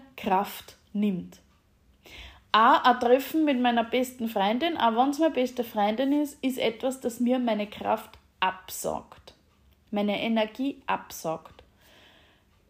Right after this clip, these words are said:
Ähm, ein netter Abend mit Freund draußen unterwegs kann wirklich sehr lustig sein, zieht mir aber meine Energie ab.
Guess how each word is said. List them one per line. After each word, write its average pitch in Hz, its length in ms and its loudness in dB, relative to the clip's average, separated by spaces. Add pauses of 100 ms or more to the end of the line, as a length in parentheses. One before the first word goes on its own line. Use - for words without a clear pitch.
Ähm, 214 680 2 (2250)
ein 240 140 4
netter 277 420 4
Abend 277 360 2
mit 262 160 0
Freund 240 460 -2
draußen 269 400 2
unterwegs 269 680 -2 (280)
kann 262 420 4
wirklich 349 400 -2
sehr 233 140 4
lustig 254 420 -2
sein, 330 260 0 (480)
zieht 330 240 4
mir 285 180 4
aber 240 180 2
meine 226 320 2
Energie 214 440 -2
ab. - 320 -4